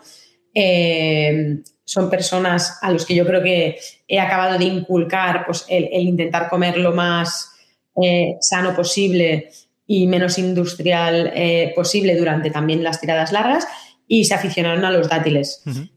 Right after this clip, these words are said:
Speaker 1: Como a ellos les gustaban los dátiles de un sitio que hay en Barcelona que, bueno, típico como comercio más local, etcétera,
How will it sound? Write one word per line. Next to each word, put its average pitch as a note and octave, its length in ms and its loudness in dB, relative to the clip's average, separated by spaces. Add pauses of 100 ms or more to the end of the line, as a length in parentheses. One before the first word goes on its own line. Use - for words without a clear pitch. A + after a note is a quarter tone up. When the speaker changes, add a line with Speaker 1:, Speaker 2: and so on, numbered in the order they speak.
(200)
Speaker 1:
Como F3+ 240 2
a F3 120 2
ellos G3 280 2
les F3 140 2
gustaban F#3 540 0
los F#3 200 0
dátiles F3 500 0
de D#3+ 680 0 (500)
un G3+ 200 0
sitio G#3+ 340 2
que G3+ 60 2
hay G3 80 0
en G3 60 -2
Barcelona F#3+ 640 0
que, F3 380 0
bueno, D#3+ 380 -6 (160)
típico F3 440 0
como E3+ 200 0
comercio E3+ 320 -4
más E3+ 180 -2
local, F3 380 0
etcétera, F#3 460 -2